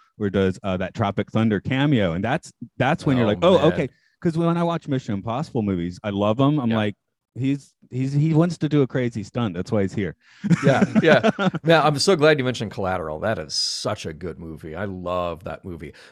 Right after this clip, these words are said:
Speaker 2: But e-, but even then, whether it's something that is more serious and dark like Collateral is, where he's playing the, the bad guy, or it's something that is a little more, well, a lot more of a comic book like the Mission Impossible movies,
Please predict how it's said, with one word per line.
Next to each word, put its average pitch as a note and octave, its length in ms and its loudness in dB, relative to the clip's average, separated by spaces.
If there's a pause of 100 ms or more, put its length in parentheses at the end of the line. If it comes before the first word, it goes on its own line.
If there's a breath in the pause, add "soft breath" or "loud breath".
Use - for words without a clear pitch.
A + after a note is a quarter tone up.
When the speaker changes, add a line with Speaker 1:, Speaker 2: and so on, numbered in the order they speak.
Speaker 2:
But D3+ 100 4
e-, D#3 140 -6
but E3 160 4
even A#3+ 260 0
then, G3 180 2
whether D3+ 280 2
it's - 120 -6
something B2+ 480 -6
that A2 180 -2
is G2 500 -4 (280)
more G2+ 640 -4 (420)
serious A2+ 720 -4
and F#2 260 -6
dark F#2+ 440 -4 (180)
like F#2+ 260 -6
Collateral G2 560 -4
is, D#2 220 -12
where F#2+ 80 -8
he's F#2 200 -10
playing F2 520 -12 (400)
the, E2 240 -10 (100)
the F#2 100 -14
bad G2 300 -4
guy, D#2 320 -10 (540 soft breath)
or C#3+ 360 6 (120)
it's C3 240 -2
something A#2 540 -2
that G#2+ 120 -2
is G#2 220 -4
a A2+ 40 -4
little G#2 200 -2
more, F#2+ 840 -2
well, E2+ 440 -6
a F#2 40 -4
lot A2 320 0
more G#2+ 200 -4
of E2+ 100 -6
a - 40 -10
comic G#2+ 460 -6
book D2+ 240 -10
like D#2+ 180 -8
the G2 60 -10
Mission E2+ 300 -10
Impossible F2+ 540 -8
movies, D#2 420 -16